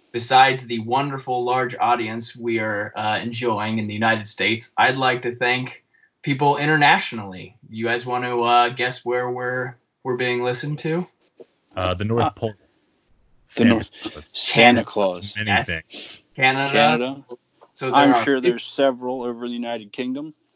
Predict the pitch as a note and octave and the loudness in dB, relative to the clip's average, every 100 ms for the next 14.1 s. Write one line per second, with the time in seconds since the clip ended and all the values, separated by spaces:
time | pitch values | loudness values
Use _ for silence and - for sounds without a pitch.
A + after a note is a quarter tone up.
0 | _ _ F#2+ A2+ G#2+ - - D#3+ D#3+ G3 | _ _ -8 -6 -4 -8 -4 0 2 2
1 | G3 F3+ F#3 F3+ F3 F3 F3 E3 D#3+ E3 | 0 0 0 2 2 0 0 0 0 -2
2 | - G#2+ A#2+ - A2+ G#2+ A2+ A#2 A2 A2 | -6 -6 -6 -8 -6 -4 -4 -6 -2 -2
3 | C3+ D#3 E3+ D3+ C#3 B2 A2 B2 D3 - | -2 -4 -4 -4 -6 -4 -4 -4 -6 -10
4 | B2 F#2+ F#2+ G#2+ F2 - A2 - G#2 A2+ | -10 -6 -6 -6 -12 -16 -20 -4 2 4
5 | A2+ A#2 D3 C#3 D3 D#3+ F#3 F#3+ - B2 | 2 0 2 2 4 4 4 2 -2 -2
6 | - D3+ D#3+ C#3 A#2+ C3 - A#2 A2+ A2+ | -2 -6 -2 2 4 2 -2 -4 -4 -4
7 | B2 C3 C3 C3 C#3 C#3 B2+ A2 G#2 - | -6 -6 -6 -6 -8 -6 -4 -6 -6 -8
8 | G2+ A#2+ - - _ - - - D3 E3+ | -6 -6 -10 -18 _ -20 -12 0 2 4
9 | G3+ - A3 - - - G#3 - - C3 | 2 2 -2 -6 -20 -2 -2 2 0 4
10 | F#3 G3+ - B2 - - - _ _ - | 2 2 -2 -6 -6 -16 -18 _ _ -2
11 | B2+ D#3+ F3 D3+ B2 A2+ - - - B2+ | 2 4 2 -2 -4 -6 -10 -12 -10 -8
12 | C3+ C3+ C3 D3 D3 A#2 F#2 - _ _ | -8 -8 -8 -4 -2 -2 -4 -14 _ _
13 | _ - G2 G2+ A2+ G2 - - - - | _ -6 0 4 6 4 0 -12 -14 -14